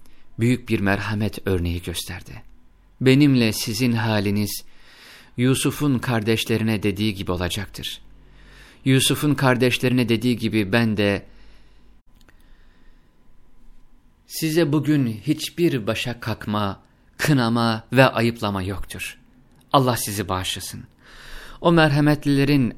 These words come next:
en merhametlisisi diyorum." diye Yusuf Suresi doksan ikinci ayeti okudu. "Gidiniz, sizler serbestsiniz." "Ve entum tulaka"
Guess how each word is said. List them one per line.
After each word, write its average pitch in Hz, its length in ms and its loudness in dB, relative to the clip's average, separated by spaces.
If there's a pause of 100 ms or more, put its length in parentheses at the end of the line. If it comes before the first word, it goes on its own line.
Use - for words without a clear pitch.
en 151 180 4
merhametlisisi 113 1160 -2
diyorum." 95 520 -2
diye 95 300 -2 (380)
Yusuf 117 220 -2
Suresi 98 380 0
doksan 98 260 -2
ikinci 95 420 -4
ayeti 90 420 -2
okudu. - 340 -12 (600)
"Gidiniz, 95 540 -4 (500)
sizler 113 460 0
serbestsiniz." - 960 -4 (1200)
"Ve - 80 -8
entum 98 540 -2
tulaka" 87 640 -6